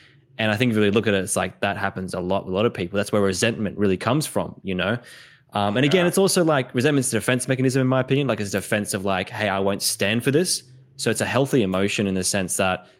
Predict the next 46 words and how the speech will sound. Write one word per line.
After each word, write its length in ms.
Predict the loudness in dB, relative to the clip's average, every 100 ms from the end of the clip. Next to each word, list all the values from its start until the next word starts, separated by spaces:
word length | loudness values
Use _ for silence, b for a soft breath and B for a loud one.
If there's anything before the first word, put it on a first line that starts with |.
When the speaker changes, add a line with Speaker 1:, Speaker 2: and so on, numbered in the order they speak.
| b
Speaker 1:
like, 120 | -8 -4
I'm 120 | 0 2
not 100 | 2
okay 260 | 0 0
with 140 | 0 2
this 320 | 2 0 -4 b b _ -6
and 280 | -2 0 0
there's 140 | 0 2
resentment 320 | 0 0 0
there 140 | 0
and 100 | 2
I'm 100 | 0
okay 320 | 0 -2 -4
with 100 | -2 -2
it 100 | -2
being 220 | -2 0
there, 240 | -2 -4 _ _ -12
which 160 | -8 -4
is 60 |
a 60 | -4
conscious 360 | -2 -4 -4
acknowledgement 440 | -6 -2 -2 0 0
of 100 | 0
it. 120 | 0 B B B B B
But 100 | -2
I 20 | 0
think 260 | 2 0 0
also 240 | 0 2 0
at 40 |
the 80 | 0
same 260 | 0 -2 -2
time, 420 | 0 2 2 -2
if 80 | -2
you 40 | -2
look 200 | -2 0
deep 180 | 0 0
in 60 |
that 120 | -2
resentment, 500 | 0 0 0 0 -2
there 180 | 0 2
are, 280 | 2 2 -2 b b b b -4
uh, 160 | -2
strings 600 | -2 -4 0 2 2 0 0
of, 400 | 0 -2 -6 -4
um, 720 | -2 0 0 -2 -2 -4 -6 -14 _ -6
uh, 360 | -4 -2 -4